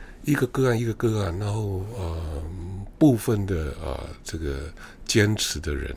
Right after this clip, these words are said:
到最后真的获得他们家园，可以把它保护下来。我觉得这个是一个重要的意义，它，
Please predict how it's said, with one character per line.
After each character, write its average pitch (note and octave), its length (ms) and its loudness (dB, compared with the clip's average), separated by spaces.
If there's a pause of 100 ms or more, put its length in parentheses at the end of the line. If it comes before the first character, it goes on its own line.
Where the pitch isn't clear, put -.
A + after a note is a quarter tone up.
(120)
到 E2+ 160 -2
最 F2+ 160 -2
后 D2+ 120 -2
真 E2 240 -4
的 D2 140 -4 (340)
获 F2+ 280 2
得 C#2+ 160 0
他 E2+ 160 -2
们 D2 140 -2
家 D2+ 280 0
园， C2+ 240 -4 (320)
可 E2 140 -4
以 E2 120 -6
把 - 120 -10
它 - 200 -14
保 F2 120 -2
护 F2 180 -8
下 E2+ 240 -2
来。 C#2+ 180 -10 (560)
我 G#2 100 2
觉 C3 120 2
得 B2+ 60 8
这 B2+ 140 2
个 A#2 60 2
是 A2+ 160 2
一 G#2+ 40 2
个 A2 140 2
重 G#2+ 260 0
要 G2+ 120 2
的 F2 80 0
意 G2 80 -2
义， E2+ 380 -2
它， F#2 260 0